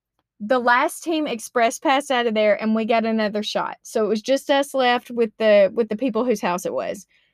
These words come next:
Um, I had the girls throwing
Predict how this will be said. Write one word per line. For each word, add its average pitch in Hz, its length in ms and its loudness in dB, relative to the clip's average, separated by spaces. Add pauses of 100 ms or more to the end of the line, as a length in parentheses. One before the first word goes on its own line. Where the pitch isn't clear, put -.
(840)
Um, 202 760 2 (960)
I 220 80 0
had 277 260 4
the 311 80 4
girls 254 460 6
throwing 202 580 2